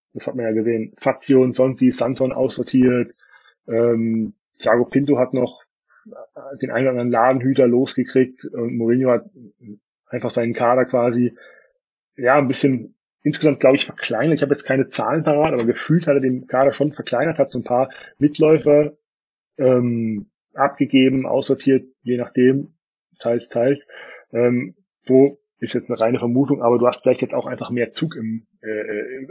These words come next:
im Training drin, weil du jetzt keine, keine Fazios, Zontis oder Bruno Perez mit drin hast, die eigentlich wissen, dass sie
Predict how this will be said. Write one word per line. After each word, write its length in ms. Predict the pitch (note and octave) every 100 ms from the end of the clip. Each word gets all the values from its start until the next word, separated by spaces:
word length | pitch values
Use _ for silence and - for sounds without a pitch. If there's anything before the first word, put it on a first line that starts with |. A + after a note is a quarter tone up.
| A#2
im 40 |
Training 320 | A#2+ C#3 D#3+
drin, 200 | A2 B2
weil 100 | A#2+
du 80 | A2+
jetzt 160 | A#2+ -
keine, 480 | A#2+ B2 C3 B2+ B2 - - -
keine 240 | C3 B2+
Fazios, 640 | - C#3 - C#3 B2+ B2+ B2+
Zontis 560 | - B2+ C3+ - C3+ B2+
oder 300 | B2 A#2+ A#2
Bruno 260 | G#2 C3 B2
Perez 340 | - C#3+ -
mit 140 | B2
drin 160 | G#2 A#2+
hast, 180 | C3 -
die 120 | B2+
eigentlich 300 | A#2 B2 G#2+
wissen, 260 | C3 - C3
dass 200 | A#2+ -
sie 180 | A#2+